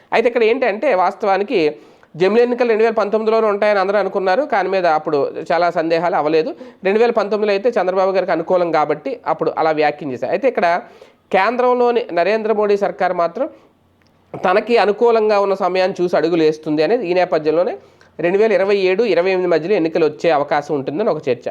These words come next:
అయితే ఇప్పుడు పార్లమెంట్ పరంగా చూసుకుంటే జమిలీ ఎన్నికల బిల్లును పార్లమెంట్లో ప్రవేశపెట్టేశారు. పెట్టిన తర్వాత దీనిని జాయింట్ పార్లమెంటరీ కమిటీకి <clears throat> నివేదిస్తారు. దీనిపై అధ్యయనానికి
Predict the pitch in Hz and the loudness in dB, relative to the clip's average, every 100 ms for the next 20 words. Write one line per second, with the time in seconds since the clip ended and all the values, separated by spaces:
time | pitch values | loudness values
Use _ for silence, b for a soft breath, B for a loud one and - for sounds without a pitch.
0 | 160 208 220 180 165 175 196 196 190 165 | -2 0 -2 -2 -2 -2 -2 -2 -2 -2
1 | 160 123 151 - 151 254 - B B B | -2 -4 -6 -8 -4 -2 -4 B B B
2 | B _ _ _ _ - 160 151 160 208 | B _ _ _ _ -12 -6 0 2 2
3 | 269 254 202 214 226 220 196 156 143 170 | 2 2 0 0 0 2 2 0 -2 -2
4 | 254 196 165 185 208 202 202 - 151 156 | 0 0 0 0 -4 -2 -2 -2 0 0
5 | 180 170 143 135 131 202 160 233 214 151 | 0 -4 -2 -2 -2 -2 -4 -4 -2 -2
6 | 139 180 170 185 131 202 B B B B | 0 0 0 0 -2 -2 B B B B
7 | B - 196 226 202 233 160 165 175 269 | B -2 0 2 2 0 0 0 2 0
8 | 277 247 214 202 196 190 180 170 185 262 | -2 -2 0 0 -2 -2 -4 -4 -6 -6
9 | 320 - _ _ _ - 254 233 202 202 | -8 -14 _ _ _ 0 0 2 2 2
10 | 156 139 113 98 b b b b - 185 | 0 -4 -12 -14 b b b b -4 0
11 | 240 269 220 175 170 240 247 226 208 240 | 2 2 2 2 2 2 2 2 0 -2